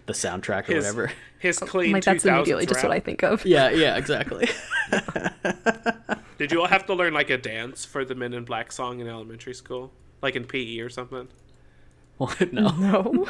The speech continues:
Speaker 2: Oh.
Speaker 1: No, we played sports in
Speaker 3: <laughs> Just
Speaker 1: P E.
Speaker 3: you.
Speaker 2: Well, like, s-, we, we had, like, um, we had, like, dance units, um,
Speaker 3: Hmm.
Speaker 2: where we would do, like,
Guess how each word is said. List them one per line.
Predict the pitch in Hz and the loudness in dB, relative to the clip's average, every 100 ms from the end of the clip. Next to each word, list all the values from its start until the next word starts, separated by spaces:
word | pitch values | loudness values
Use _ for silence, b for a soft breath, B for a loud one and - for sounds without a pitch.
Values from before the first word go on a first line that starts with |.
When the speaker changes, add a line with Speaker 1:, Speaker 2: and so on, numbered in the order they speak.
| - | -2
Speaker 2:
Oh. | 123 - | -4 -2
Speaker 1:
No, | 135 110 | -2 0
we | 110 139 | 4 4
played | 151 151 131 | 4 4 2
sports | - 131 120 - | 2 2 2 2
in | 101 | -2
Speaker 3:
<laughs> | |
Just | - 214 139 - | 0 0 0 0
Speaker 1:
P | |
E. | - | -2
Speaker 3:
you. | - - - B B 190 B - - | -2 -4 -6 B B -12 B -6 4
Speaker 2:
Well, | 214 | 8
like, | 202 185 - | 8 6 -2
s-, | - - | -2 -4
we, | 165 214 - 156 | 0 -2 -2 0
we | 220 | 4
had, | 196 202 | 6 6
like, | 190 156 131 | 6 4 4
um, | 143 135 127 120 | 2 4 0 0
we | 170 | 4
had, | 196 | 4
like, | 165 139 | 4 2
dance | - 120 123 143 - | 2 0 0 -4 -6
units, | 120 127 151 - - - - _ - b b b | -6 -4 -6 -8 -10 -12 -16 _ -20 b b b
um, | - 139 127 117 107 | 0 2 2 -2 -4
Speaker 3:
Hmm. | 269 214 - | -6 -6 -6
Speaker 2:
where | 156 165 | 2 4
we | 165 | 6
would | 165 151 | 4 2
do, | 147 147 | 2 2
like, | 139 131 117 104 - | 4 4 2 -2 -8